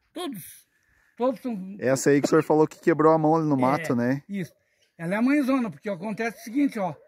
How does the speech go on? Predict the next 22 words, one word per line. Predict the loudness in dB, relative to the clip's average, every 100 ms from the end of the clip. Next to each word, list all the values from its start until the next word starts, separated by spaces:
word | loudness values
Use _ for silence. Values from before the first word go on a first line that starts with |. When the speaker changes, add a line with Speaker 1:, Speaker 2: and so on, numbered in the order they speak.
| -20 _ -20 _
Speaker 1:
Ela | -4 0 2
é | 2
vó, | 0 0 2 2 0
né? | 0 0 0 -6 _
Speaker 2:
<laughs> | -6 -4 0 -2 0
Speaker 1:
E | 0 2
mãe, | 2 2 2 0 -2 -8 -16 -16
é. | -14 -12 -14 _ _ _ _ _ _ _ _
Eu | -4
já | -2 -2
trouxe | -4 -6
ela | -6
pra | -6
cá, | -10 -10
vaca | -10 -8
véia. | -6 -4 -6 -10 _ _ -2
E |
tu | 0
acredita | 0 0 0
que | 2
ela, | 0 0
com | -6 -14 -14 -8 -4 -4